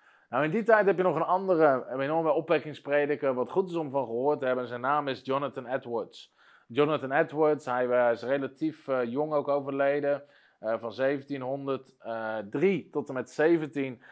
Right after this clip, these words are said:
achtenvijftig leefde Jonathan Edwards. Hier zie je een, eh, een foto van zijn samenkomst.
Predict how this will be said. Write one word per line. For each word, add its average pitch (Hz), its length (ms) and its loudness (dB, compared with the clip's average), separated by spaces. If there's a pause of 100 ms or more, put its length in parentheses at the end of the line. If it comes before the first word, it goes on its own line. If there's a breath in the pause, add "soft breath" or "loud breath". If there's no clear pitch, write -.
(140 loud breath)
achtenvijftig 147 840 2
leefde 135 420 2
Jonathan 135 360 -2
Edwards. 135 440 0
Hier 131 180 -4
zie 131 120 -4
je 131 220 0 (460 soft breath)
een, 113 200 -18
eh, 107 500 -6 (320)
een - 120 -12
foto 135 460 -4
van 120 120 -8
zijn 117 120 -14
samenkomst. 117 920 -12